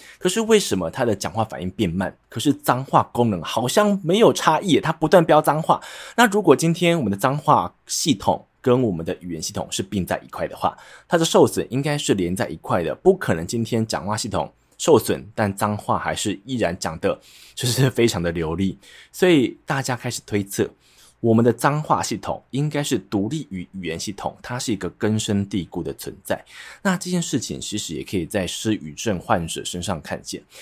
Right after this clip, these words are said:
因为失语症，如果你今天上网搜寻的话，你会发现其实它有很多很多种的显示方式。那最常见的可能是，我今天听得懂你在问我什么，但我没办法正确的回答你这个问题，就是你会问 A，但是我会答 B，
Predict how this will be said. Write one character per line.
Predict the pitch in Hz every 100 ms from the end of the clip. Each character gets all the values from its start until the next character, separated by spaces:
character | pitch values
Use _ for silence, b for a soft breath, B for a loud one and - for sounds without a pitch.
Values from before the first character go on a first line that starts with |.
| B -
因 |
为 | 196
失 | 196
语 | 180
症， | 110 160 107 87
如 | 123
果 | 131 85
你 |
今 | 101
天 | 104
上 | 101 120
网 | 85 71
搜 | 104 98
寻 | 82
的 | 71
话， | - 90 78
你 | 82
会 | 90
发 | 95 95
现 | 110 85 - b b
其 | - 104
实 | 101
它 | 98
有 | 80
很 | - 76
多 | 76 104 104
很 | 78
多 | 71 98 98
种 | 98 73 71
的 | 80 67 -
显 | - 82
示 | - 90
方 | 87 85
式。 | 92 - - b b -
那 |
最 | 170 175
常 | - 104
见 | 107 131
的 | 90
可 | -
能 | 82
是， | - 107 B B B
我 | -
今 | 175
天 | 185 196
听 | 208
得 | 196
懂 | 196 202 78
你 |
在 | 92 131
问 | 151
我 | 101
什 | 98 82
么， | 64 50 b b _
但 | 170 135
我 | 90
没 | 80 87
办 | 92 135 101
法 | - -
正 | - 117
确 | 85 98
的 | -
回 | - 82
答 | 82
你 | 87
这 | 71
个 | 87
问 | 87 90
题， | 80 60 -
就 | -
是 | 139
你 | 123
会 | 92 107
问 | 127 -
A， | 107 107 107
但 | 107
是 | 101
我 | 76
会 | 87
答 | 87 -
B， | - 95